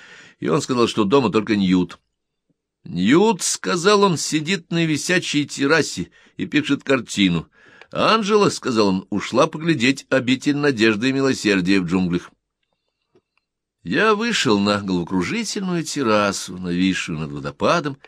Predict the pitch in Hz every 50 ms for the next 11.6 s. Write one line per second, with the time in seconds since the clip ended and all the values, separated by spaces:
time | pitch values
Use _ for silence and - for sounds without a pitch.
0 | _ _ _ _ _ _ _ _ _ _ _ _ _ _ _ _ _ _ - 107
1 | 120 123 113 143 160 147 - - 262 262 247 196 - 170 196 214 - - - 127
2 | 117 113 113 113 117 127 127 127 117 95 110 107 104 - - - - - - -
3 | _ - 131 131 117 95 82 - - - - - 82 82 82 85 87 - - 101
4 | 90 82 82 143 143 107 87 104 104 87 104 92 87 90 87 85 - - - _
5 | _ _ _ _ _ _ _ _ _ _ _ _ _ _ _ _ _ _ _ _
6 | _ _ _ _ - - - 107 92 - - - - 247 262 240 160 98 85 82
7 | - - 92 90 85 90 82 90 90 90 92 98 92 92 90 - 90 92 90 90
8 | 90 90 90 87 - - _ _ _ _ _ _ _ _ _ _ _ _ - -
9 | - - 113 127 175 226 240 233 214 196 170 - - 107 101 98 98 95 95 90
10 | 170 - 220 208 - - - 165 156 139 123 101 92 92 92 98 127 180 160 113
11 | 101 92 - - - 101 90 85 85 87 85 -